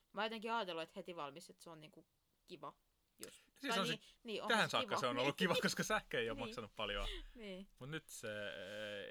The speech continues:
Speaker 2: ei oo sitten näin niin kiva.
Speaker 1: No joo.
Speaker 2: Se on, niinku, tosi, silleen se on kiva, että sit se pitää ton, niinku, huoneen koko ajan lämpimänä.
Speaker 1: Mm.
Speaker 2: Et sit
Speaker 1: Niin,
Speaker 2: pesuhuone ja
Speaker 1: totta.
Speaker 2: kaikki on tosi lämmin talvellakin. Mut
Speaker 1: Onks
Speaker 2: kyllähän
Speaker 1: siellä
Speaker 2: se
Speaker 1: lattialämmitys? Kai siellä on.
Speaker 2: On, on,
Speaker 1: Joo.
Speaker 2: joo.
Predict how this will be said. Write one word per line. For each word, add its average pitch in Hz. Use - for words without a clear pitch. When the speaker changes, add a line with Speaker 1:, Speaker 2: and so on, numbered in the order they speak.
Speaker 2:
ei 143
oo 101
sitten -
näin 90
niin 95
kiva. 101
Speaker 1:
No 214
joo. 185
Speaker 2:
Se -
on, 160
niinku, 143
tosi, 156
silleen 175
se 131
on 120
kiva, 135
että -
sit 127
se 123
pitää 127
ton, 123
niinku, 120
huoneen 127
koko 104
ajan 107
lämpimänä. 101
Speaker 1:
Mm. 233
Speaker 2:
Et -
sit 120
Speaker 1:
Niin, 247
Speaker 2:
pesuhuone 113
ja 101
Speaker 1:
totta. -
Speaker 2:
kaikki 101
on 98
tosi 107
lämmin 101
talvellakin. 101
Mut -
Speaker 1:
Onks 285
Speaker 2:
kyllähän -
Speaker 1:
siellä 381
Speaker 2:
se -
Speaker 1:
lattialämmitys? -
Kai 180
siellä -
on. 127
Speaker 2:
On, 101
on, 82
Speaker 1:
Joo. -
Speaker 2:
joo. 104